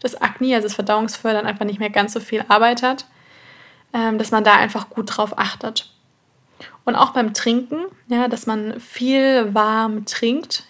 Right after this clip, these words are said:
Ja, also im Ayurveda wird ja dann auch das heiße Wasser empfohlen, was ich eigentlich auch im Winter eigentlich den ganzen Tag trinke.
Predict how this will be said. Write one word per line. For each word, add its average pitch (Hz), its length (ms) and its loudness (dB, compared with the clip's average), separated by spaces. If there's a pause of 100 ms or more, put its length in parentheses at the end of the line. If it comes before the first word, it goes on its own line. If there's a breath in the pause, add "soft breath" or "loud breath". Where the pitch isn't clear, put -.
Ja, 233 140 0
also 220 160 -2
im 220 80 -4
Ayurveda 214 360 0
wird 220 120 0
ja 233 80 2
dann 214 100 2
auch 214 80 -4
das - 180 -8
heiße 214 300 2
Wasser 240 260 2
empfohlen, 254 640 2 (520 loud breath)
was 220 160 -2
ich 220 140 0
eigentlich - 220 -2
auch - 200 4
im 220 160 0
Winter 226 220 0
eigentlich 226 140 -2
den 214 160 -4
ganzen 220 280 0
Tag 226 240 -2
trinke. 233 460 -2